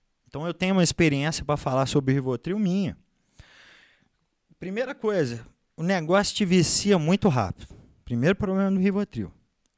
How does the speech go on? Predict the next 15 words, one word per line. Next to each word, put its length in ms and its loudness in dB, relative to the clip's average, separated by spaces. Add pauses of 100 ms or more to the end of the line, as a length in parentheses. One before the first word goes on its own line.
(540)
Na 160 2
literatura 760 6
eles 140 2
falam 320 2
um 80 -2
mês, 560 0 (420)
um 180 -2
a 60 0
quatro 340 0
meses. 320 0
Eu 160 2
viciei 420 0
com 180 -12
um 40 -8
mês. 400 -10